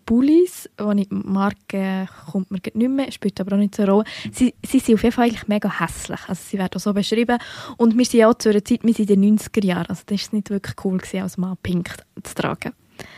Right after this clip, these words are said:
Und sie nehmen dann die gleich und wollen die verkaufen. Und dann tun sie so, also ich finde, das ist strategisch ein mega gutes Konzept. Also, <laughs> sie legen sie dann so an, also sie so der innere Kreis der Gang.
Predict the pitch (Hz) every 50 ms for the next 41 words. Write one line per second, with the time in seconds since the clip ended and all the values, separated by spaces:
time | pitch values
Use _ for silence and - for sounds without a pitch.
0 | - - - - - - - - - - - - 214 214 208 196 - 254 240 233
1 | 220 220 214 208 - 226 - 247 254 240 - - 254 262 277 302 294 - 233 214
2 | 208 202 202 226 220 240 233 - - - - 208 220 240 247 - - - 214 208
3 | 208 202 - 185 - 185 - - 196 - - - - 202 - 202 185 - - -
4 | - - - - 220 220 208 208 180 - - - - - - - - 190 - -
5 | - 196 214 - - 185 - - - 185 190 196 - 180 180 - - - 190 180
6 | - - - 175 170 165 - - 185 185 - - - - - - _ - - 180
7 | 180 - - - - - - - - - 466 - - 370 - - - - - -
8 | - - - - - - 254 254 240 233 226 233 - 220 208 202 208 254 247 -
9 | 269 - - 196 196 196 202 247 320 302 240 214 - 196 - 220 220 - 208 202
10 | 202 - - - 202 - 214 214 220 208 - - - 196 202 208 220 - - -
11 | 196 - - 175 180 190 196 214 226 240 269